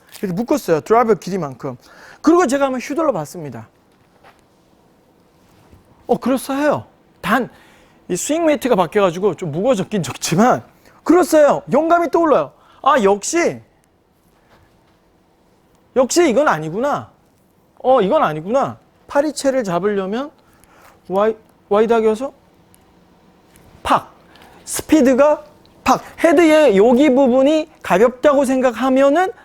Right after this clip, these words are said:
된다. 그러면 일어나는 것은 뭐냐? 손목이 가벼워지더라요. 어? 내 손목이 갑자기 가벼워지네? 뭔가 때리려고 하니까,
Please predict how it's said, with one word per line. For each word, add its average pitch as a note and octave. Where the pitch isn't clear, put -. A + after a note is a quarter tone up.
된다. A#3
그러면 E4
일어나는 C#4
것은 G#3+
뭐냐? G#3
손목이 F#4
가벼워지더라요. D#3+
어? G4+
내 E4
손목이 F4
갑자기 C4
가벼워지네? G3
뭔가 E4
때리려고 E4
하니까, C4